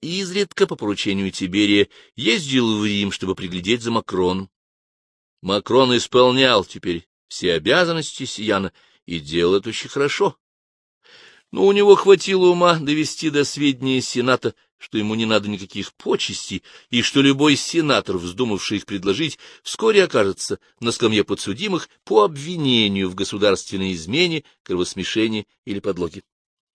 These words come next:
Тиберий назначил Калигулу своим преемником по нескольким причинам. Во-первых, будучи сыном Германика, он пользовался популярностью у народа,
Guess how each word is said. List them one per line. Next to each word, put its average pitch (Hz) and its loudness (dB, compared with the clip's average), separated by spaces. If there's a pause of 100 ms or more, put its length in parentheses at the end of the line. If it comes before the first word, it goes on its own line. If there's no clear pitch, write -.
(1600)
Тиберий 220 0 (180)
назначил 180 0
Калигулу 165 0
своим 156 -2
преемником 139 0
по 127 4
нескольким 117 -2
причинам. 90 -12 (680)
Во-первых, 101 2 (760)
будучи 202 2
сыном 196 0
Германика, 127 -2 (320)
он 110 -4
пользовался 104 0
популярностью 101 0
у 98 -4
народа, 95 -2